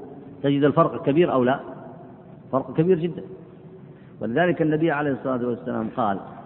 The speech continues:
"من أراد شيئا يترهب فيه أو يتحنث فيه أو مثلًا يتحمل فيه مثل هذه المشاق فليكن، فليكن الجهاد". أمر على السنة بشروطه الشرعية المعروفة، فيكون فيه نفع لنفسه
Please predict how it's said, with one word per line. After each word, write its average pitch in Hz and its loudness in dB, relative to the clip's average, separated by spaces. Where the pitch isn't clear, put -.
"من 147 4
أراد 156 4
شيئا 113 0
يترهب 131 -2
فيه 110 0
أو 151 0
يتحنث 139 0
فيه 104 -2
أو 165 4
مثلًا 139 2
يتحمل 147 2
فيه 135 4
مثل 147 2
هذه 135 4
المشاق 139 0
فليكن، 190 4
فليكن 185 0
الجهاد". 185 4
أمر 135 4
على 120 2
السنة 160 4
بشروطه 143 0
الشرعية 123 0
المعروفة، 127 4
فيكون 175 4
فيه 139 4
نفع 123 2
لنفسه 156 2